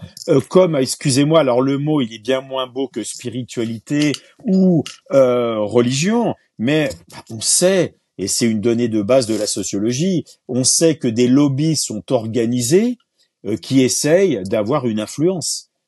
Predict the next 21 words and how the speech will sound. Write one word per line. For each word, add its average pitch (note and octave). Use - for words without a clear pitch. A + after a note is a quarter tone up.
sociale, A#2+
législative, G#2
et F#2
cetera, G#2+
et -
cetera. C#3
J'en A2+
nommerai A#2+
aucun. C#3
Mais F2
on F#2
sait -
très E3
bien, F3+
quand G#2+
on A2+
regarde A2
l'organisation A2+
de A2
la F#2+
société, B2